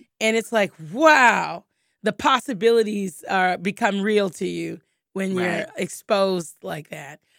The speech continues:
Speaker 1: And I guess
Speaker 2: Exactly.
Speaker 1: my point in mentioning these things, I mean, I remember my first dinner party when my in-laws were gonna come on, come over for dinner.
Speaker 2: Yeah.
Speaker 1: Oh, my goodness.
Speaker 2: You were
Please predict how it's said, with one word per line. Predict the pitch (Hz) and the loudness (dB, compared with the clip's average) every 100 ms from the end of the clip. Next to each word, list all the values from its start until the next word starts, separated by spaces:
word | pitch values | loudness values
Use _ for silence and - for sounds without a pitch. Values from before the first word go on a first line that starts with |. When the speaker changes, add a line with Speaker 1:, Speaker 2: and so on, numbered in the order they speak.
| _ _ _ - | _ _ _ -2
Speaker 1:
And | 320 | 2
I | 311 | 2
guess | 247 - | 2 -2
Speaker 2:
Exactly. | 302 | 0
Speaker 1:
my | 285 | 0
point | 214 - 262 262 | -2 -2 -2 0
in | 220 214 | 0 0
mentioning | 214 233 269 254 254 | -2 -2 -6 -4 -4
these | 254 - | -6 -8
things, | 262 254 254 254 - _ - | -8 -6 -6 -8 -14 _ -2
I | 262 | 0
mean, | 294 | 2
I | 294 349 | 2 2
remember | 330 247 233 | 2 2 2
my | 240 240 | 2 0
first | - 269 277 202 | 2 0 0 0
dinner | 262 392 | 0 0
party | - 180 160 160 190 _ _ - | 0 -2 -2 -6 -12 _ _ -4
when | 220 | 0
my | 226 208 | 2 2
in-laws | 240 254 233 208 185 | 2 4 4 4 4
were | 190 | 0
gonna | 190 185 | -2 -2
come | - 220 202 | -2 -2 0
on, | 208 208 - | -2 -4 -2
come | 220 214 | 0 2
over | 220 202 190 | 2 0 -2
for | 180 | -4
dinner. | 165 214 220 156 - _ _ _ _ _ - | -2 -2 -2 -8 -14 _ _ _ _ _ 8
Speaker 2:
Yeah. | |
Speaker 1:
Oh, | 247 233 233 233 226 - 180 | 10 12 10 6 2 -10 -2
my | 196 196 | 0 0
goodness. | 190 226 180 156 - - _ _ - | 0 -4 -4 -12 -18 -20 _ _ -10
Speaker 2:
You | 226 | -6
were | 226 | -6